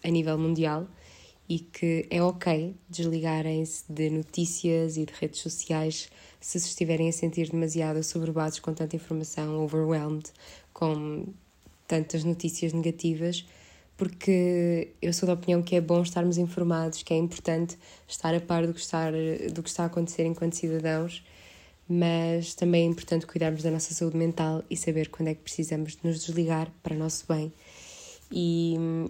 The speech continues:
eu não tenho televisão em casa, por exemplo, eh, no Porto, mas ainda ontem estive em casa dos meus avós e estávamos a jantar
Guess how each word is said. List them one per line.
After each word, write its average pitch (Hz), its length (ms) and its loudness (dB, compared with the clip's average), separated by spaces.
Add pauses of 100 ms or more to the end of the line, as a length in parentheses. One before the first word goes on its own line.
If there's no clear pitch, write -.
(120)
eu 180 200 2
não 185 160 2
tenho 180 340 2
televisão 175 400 4
em 170 80 4
casa, 160 400 0 (100)
por - 160 -4
exemplo, 160 640 -2
eh, 160 240 -2
no 160 80 0
Porto, 160 480 -4
mas 160 580 -4
ainda 165 280 0
ontem 160 240 0
estive 160 260 -2
em 156 60 -2
casa 156 260 -4
dos 151 80 -10
meus 160 180 -2
avós 180 360 4
e - 20 2
estávamos 165 400 -2
a 165 60 0
jantar 165 440 0